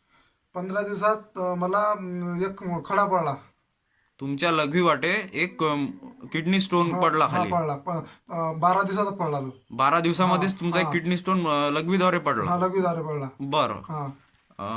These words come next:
Speaker 2: हा तो खडा?
Speaker 1: हा.
Speaker 2: ठीक आहे. तर, अ, हे धन्वंतरीचं ट्रीटमेंट, अ, घेतल्यापासून तुम्हाला काही त्रास?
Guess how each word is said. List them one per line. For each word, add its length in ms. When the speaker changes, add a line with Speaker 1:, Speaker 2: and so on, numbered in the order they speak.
Speaker 2:
हा 100
तो 180
खडा? 180
Speaker 1:
हा. 380
Speaker 2:
ठीक 280
आहे. 100
तर, 160
अ, 320
हे 200
धन्वंतरीचं 680
ट्रीटमेंट, 540
अ, 280
घेतल्यापासून 680
तुम्हाला 240
काही 140
त्रास? 400